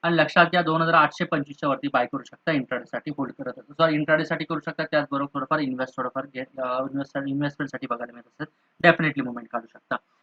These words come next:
समजलं काय स्टॉकचं ॲनालिसिस, निफ्टी बँक निफ्टीचं ॲनालिसिस समजलं असेल तर लाईक, कमेंट, शेअर, चॅनलला सबस्क्राईब करा, बेल आयकॉन दाबा, जेणेकरून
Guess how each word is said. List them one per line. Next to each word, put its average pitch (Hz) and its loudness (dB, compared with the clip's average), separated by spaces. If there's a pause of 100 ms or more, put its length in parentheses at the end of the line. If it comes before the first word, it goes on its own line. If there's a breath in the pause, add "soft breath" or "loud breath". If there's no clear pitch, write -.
(320)
समजलं 214 8
काय 202 6
स्टॉकचं 175 6
ॲनालिसिस, 165 2
निफ्टी 156 -4
बँक 147 2
निफ्टीचं 143 -2
ॲनालिसिस 135 -4
समजलं 147 2
असेल 143 -2
तर 143 -4 (520)
लाईक, 175 6
कमेंट, 165 4
शेअर, 156 2
चॅनलला 143 2
सबस्क्राईब 143 0
करा, 151 4
बेल 139 2
आयकॉन 143 0
दाबा, 143 2
जेणेकरून 143 -2